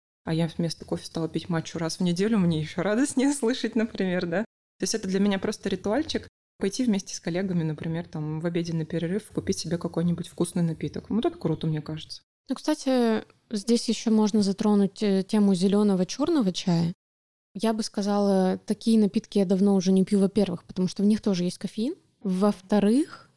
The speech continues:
Speaker 2: потому что я не уверена в том, где и это собрали, и что это наверняка хорошего качества. Для меня лучший чай тот, который я собрала сама, допустим, в саду, листья смородины, малины высушила или прям свежие запарила.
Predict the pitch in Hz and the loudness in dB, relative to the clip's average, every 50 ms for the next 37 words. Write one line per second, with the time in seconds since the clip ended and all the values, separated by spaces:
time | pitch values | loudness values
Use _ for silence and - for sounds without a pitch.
0 | _ _ _ 214 208 - 214 208 202 226 240 - - _ - 220 214 208 208 208 | _ _ _ -2 0 2 2 2 2 2 0 -4 -12 _ -4 -2 0 0 0 0
1 | 202 208 214 214 226 233 233 226 208 208 185 180 180 175 175 175 175 170 170 170 | 0 0 0 2 2 2 0 2 2 2 4 4 4 4 4 4 2 2 2 0
2 | 165 - - - - 180 180 175 170 170 170 170 185 185 180 180 180 175 175 175 | -2 -6 -4 0 4 4 4 4 4 2 4 4 6 6 6 6 6 6 6 6
3 | 175 175 175 175 175 180 202 196 - - - - - 196 180 170 185 220 254 302 | 6 4 4 4 2 2 2 0 -2 -2 -6 -4 -2 0 2 2 2 2 2 2
4 | 294 285 269 262 247 226 196 180 185 185 180 - - - - 180 180 180 175 175 | 4 4 4 4 4 2 2 2 2 0 0 -2 -4 -8 -6 -4 -4 -4 -6 -8
5 | 170 - - 202 196 196 196 190 185 175 180 175 185 180 - - 196 180 175 170 | -12 -10 -10 -10 -8 -6 -4 -2 -2 0 0 0 0 -2 -2 -4 -4 -2 -2 -2
6 | 175 180 - - 220 202 196 185 - 180 185 - - 269 294 - - - - - | -2 -4 -2 0 2 2 2 2 2 -2 0 2 2 2 2 0 -2 -6 -2 2
7 | 240 240 233 226 - _ - 196 208 214 214 214 226 247 262 233 220 254 262 - | 4 4 4 2 0 _ 2 4 4 6 6 6 6 4 4 4 4 4 2 0
8 | - 233 208 - 254 262 269 269 247 226 - - 208 - 214 214 208 202 - 220 | -2 -6 -4 0 0 0 2 2 -2 -2 -2 -2 0 2 4 4 4 2 2 2
9 | 185 190 208 208 202 - - 214 202 202 220 240 247 226 208 185 - 208 196 - | 2 4 6 6 4 4 4 6 6 6 8 6 6 6 4 4 4 2 2 4
10 | - 190 185 - - 208 196 185 208 220 226 226 214 214 208 196 180 208 - - | 4 2 2 4 4 2 4 4 6 6 6 6 6 6 6 6 4 2 2 0
11 | 208 185 - 196 180 190 196 208 208 196 185 180 180 175 175 180 185 196 190 185 | -4 -2 -2 -2 0 0 0 2 2 2 4 4 4 4 4 4 4 6 6 6
12 | 180 175 175 175 170 170 170 170 170 160 165 190 185 - 202 - - - 180 180 | 6 6 4 4 4 4 4 4 2 4 2 2 2 0 -4 -4 0 2 4 4
13 | 175 175 170 170 170 170 165 165 - - 180 175 175 - - - 190 190 180 165 | 4 4 4 4 2 2 0 0 0 0 0 0 0 -2 0 2 2 2 4 4
14 | 180 175 160 175 - - 180 185 202 196 190 180 185 | 2 2 2 0 2 2 2 4 4 4 4 4 2